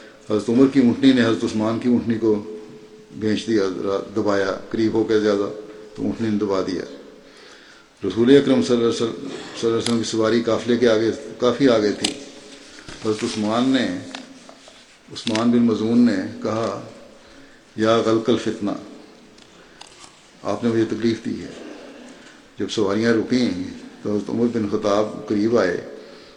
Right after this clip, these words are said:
اور کہا، "اے ابو صاحب"، یعنی عثمان بن مظعون کو کہا کہ اللہ تعالیٰ تمہاری مغفرت کرے، "وہ کون سا نام تھا جس کے ساتھ تم نے مجھے پکارا تھا؟"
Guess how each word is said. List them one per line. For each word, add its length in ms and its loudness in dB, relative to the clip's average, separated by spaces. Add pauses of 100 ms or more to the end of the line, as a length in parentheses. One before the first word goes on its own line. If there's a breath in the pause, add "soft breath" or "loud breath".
اور 200 -8
کہا، 280 0
"اے 120 0
ابو 320 -2
صاحب"، 520 -4 (400)
یعنی 200 -4
عثمان 480 -4
بن 80 -2
مظعون 360 -2
کو 120 -4
کہا 260 -4 (720 loud breath)
کہ 60 -2
اللہ 220 2
تعالیٰ 240 2
تمہاری 200 0
مغفرت 420 -4
کرے، 180 0 (340)
"وہ 60 -8
کون 280 -2
سا 160 2
نام 220 4
تھا 80 2
جس 220 -4
کے 60 -4
ساتھ 280 -4
تم 80 -6
نے 120 -2
مجھے 260 -4
پکارا 340 -2
تھا؟" 160 -8